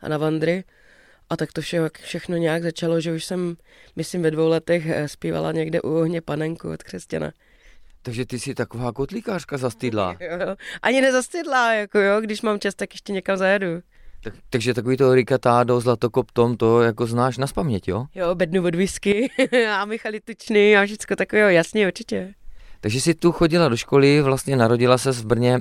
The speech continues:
Speaker 2: k té muzice. Kdy, kdy ses tomu začala věnovat tak jakože, řekněme, ne úplně na full time, ale tak jakože tě to bavilo, koupila jsi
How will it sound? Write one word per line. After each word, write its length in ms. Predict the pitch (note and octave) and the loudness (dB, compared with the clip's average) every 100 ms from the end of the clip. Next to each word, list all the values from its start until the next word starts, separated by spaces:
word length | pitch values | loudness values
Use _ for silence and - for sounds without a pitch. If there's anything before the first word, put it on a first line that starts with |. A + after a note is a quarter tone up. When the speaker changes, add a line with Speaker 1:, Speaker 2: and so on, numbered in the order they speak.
| - | -2
Speaker 2:
k 80 | - | 2
té 140 | A2+ | 2
muzice. 420 | B2 B2 C3+ - | 4 2 0 0
Kdy, 280 | C3 A2 A#2+ - | 0 2 2 2
kdy 180 | A2+ C3+ | 0 2
ses 200 | G#3 - | 0 0
tomu 180 | F3+ | 4
začala 380 | C#3 B2+ C3 B2+ | 4 4 4 4
věnovat 420 | A#2 A2 G#2+ G#2+ | 4 4 2 2
tak 200 | - G#2 | 0 0
jakože, 480 | A2 - A2 A2+ A2+ - - - - | 0 0 0 4 4 2 -10 -20 -6
řekněme, 380 | G#2+ A2 A2 G#2 | -4 2 4 6
ne 160 | G#2+ | 6
úplně 340 | G#2+ A2+ A2+ A2+ | 6 4 4 4
na 100 | G#2 | 2
full 220 | A#2 A#2 | 2 2
time, 380 | A2 A2+ A2+ A2 | 4 4 4 4
ale 200 | A2+ A2 | 4 4
tak 220 | A2+ G#2+ | 0 2
jakože 440 | A2 A#2 G#2+ A2+ | 0 2 4 4
tě 140 | G#2+ A#2 | 2 0
to 100 | G#2 | 2
bavilo, 420 | G2+ A#2 B2 A#2+ | 4 6 6 6
koupila 320 | A2+ - A2 | 4 2 0
jsi 140 | - | 0